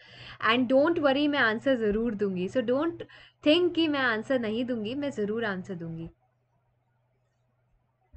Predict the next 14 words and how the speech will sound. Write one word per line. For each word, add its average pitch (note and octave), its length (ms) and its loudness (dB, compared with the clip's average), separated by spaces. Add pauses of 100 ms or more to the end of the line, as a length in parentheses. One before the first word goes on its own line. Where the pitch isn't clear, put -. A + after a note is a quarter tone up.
(1120)
अब B3+ 140 4
हम F4 240 -2 (280)
एक C#4+ 220 -2
और C#4 260 6
इसकी D#4+ 320 -2
लैब C4 340 2
है, B3 240 -4 (560)
हम A#3+ 180 0
उसे B3+ 280 0
भी D#4 120 0
सॉल्व A#3 380 0
करके A#3 300 -2
देखते G3 360 -4
हैं। G#3 200 -6